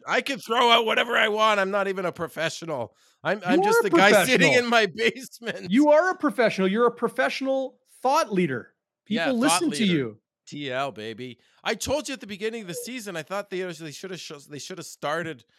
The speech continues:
Speaker 1: I almost said the other, uh, anyway. They should have
Speaker 2: <laughs>
Speaker 1: started Jake Maier.
Speaker 2: Yep.
Speaker 1: And I, I just,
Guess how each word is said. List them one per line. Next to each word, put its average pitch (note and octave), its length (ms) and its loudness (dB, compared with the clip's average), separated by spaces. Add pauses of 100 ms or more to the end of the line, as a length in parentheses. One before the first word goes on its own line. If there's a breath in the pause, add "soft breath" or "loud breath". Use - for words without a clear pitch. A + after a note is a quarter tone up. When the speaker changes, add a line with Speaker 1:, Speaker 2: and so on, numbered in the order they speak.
(160 soft breath)
Speaker 1:
I F3 80 -2
almost F3 240 -4
said A2 320 -8
the A#2+ 100 -8
other, B2 380 -10
uh, G#2+ 140 -16
anyway. A2 340 -10 (320 soft breath)
They F3+ 100 0
should A3+ 340 2
have F#3+ 160 0
Speaker 2:
<laughs> - 0 -
Speaker 1:
started F3 800 -2 (160)
Jake - 440 -2
Maier. E3+ 680 -4 (500)
Speaker 2:
Yep. A#2 160 -4
Speaker 1:
And D#3+ 500 -2 (260)
I, F3+ 140 -2 (100)
I F3+ 140 -4
just, F#3+ 420 -10